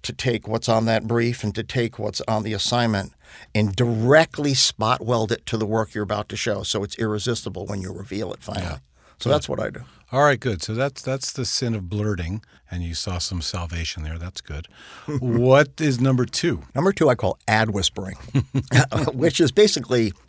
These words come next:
Speaker 1: a catch-all bucket that, that holds a bunch of mini sins. You know, what they all have in common, though, is stage presence.
Speaker 2: Right.
Speaker 1: When you're standing up to present, when they say, "And now here's Carrie," I'm on stage,
Speaker 2: Mm-hmm.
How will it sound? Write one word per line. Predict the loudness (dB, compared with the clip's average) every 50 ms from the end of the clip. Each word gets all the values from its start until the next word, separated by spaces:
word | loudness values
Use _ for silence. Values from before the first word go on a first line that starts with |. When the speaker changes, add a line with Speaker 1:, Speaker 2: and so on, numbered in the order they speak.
| -8
Speaker 1:
a | -8 -6
catch-all | -4 -2 -2 -2 0 0 0 2 2 0
bucket | -2 -4 -6 -6 -6 -6 -8 -6 -4
that, | -6 -6 -4 -4
that | -4 -4 -4 -4
holds | -2 -2 -2 -2
a | -2 -2
bunch | -2 -2 -2 -2
of | -4
mini | -4 -2 -2 -2 -2 -2 -2
sins. | -2 -2 -4 -4 -6 -10 -10 -10 -12 -12 -12 -16 _ -2
You | 0 2
know, | 2 2 2 0 -2 -6 -12 _ -4
what | 0 0 4
they | 6 8
all | 8 8 8
have | 6 4 4
in | 2
common, | 2 2 2 2 2 2
though, | 0 0 -2
is | -2 -2 -4
stage | -4 -2 -2 -4 -4 -4 -6 -8 -10
presence. | -10 -10 -10 -12 -12 -12 -12 -12 -10 -10 -12 -6
Speaker 2:
Right. | -4 -2 0 -2 -2 -4 _ _
Speaker 1:
When | -4 -2 0 0
you're | 0 0 0 -2
standing | -2 -4 -2 -2 -2 0 0 -2
up | -2 -2 -6
to | -8
present, | -6 -4 -4 -2 -2 -2 -2 -4 -4
when | -4 -2
they | -2 -2 -2
say, | 0 0 0 0 0 -2
"And | -4 -4 -4 -2
now | 0 0 2 2 0 0
here's | 0 0 0 0 0 -2
Carrie," | -2 0 0 2 2 0 -2 -6 -10 -14 -16 -16 -18 -20 -20 _ _ _ _ _ _ _ 2
I'm | 4 4 4
on | 4 2 0
stage, | 0 -2 -2 -2 -2 -4 -8 -14 -16 -18 _ _ _
Speaker 2:
Mm-hmm. | -6 -4 -2 -4 -4